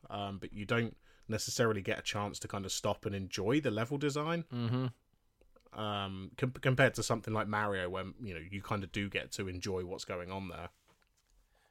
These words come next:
Speaker 2: Yeah, yeah, no, I can see that, and that, that comment that he had, that's what really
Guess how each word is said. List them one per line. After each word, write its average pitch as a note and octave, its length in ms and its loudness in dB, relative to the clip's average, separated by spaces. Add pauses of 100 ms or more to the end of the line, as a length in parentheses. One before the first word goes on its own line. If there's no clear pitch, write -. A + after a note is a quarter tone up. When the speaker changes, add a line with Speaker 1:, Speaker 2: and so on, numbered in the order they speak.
(100)
Speaker 2:
Yeah, F2 400 -4
yeah, G2+ 140 2
no, G#2+ 120 2
I A#2+ 120 6
can A2+ 140 -4
see G#2+ 180 0
that, F#2+ 180 -2
and G#2+ 200 0
that, C3 180 2 (800)
that C3 240 2
comment A2+ 460 -2 (160)
that F#2 160 -6
he F2+ 120 -8
had, F2 260 -6 (200)
that's G#2+ 280 0
what - 120 -4
really G2 420 -6